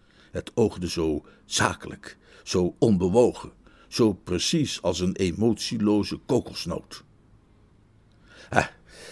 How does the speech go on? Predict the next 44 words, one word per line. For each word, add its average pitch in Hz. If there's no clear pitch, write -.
dat 135
heeft 135
me 143
echt -
goed -
gedaan," 123
zei 104
James 92
met 95
een 92
zucht 98
van 90
verlichting, 90
terwijl 113
hij 95
na 110
de 98
lunch 101
met 101
de 110
literair 104
agent 98
door 98
de 90
tuin 95
naar 87
diens 87
auto 85
liep. 78
"Ik -
heb 196
steeds 277
het -
gevoel 233
gehad 208
dat 202
ik 190
op 185
uw 170
nuchtere, 214
gezonde 196
verstand 196
kon 208
vertrouwen. 165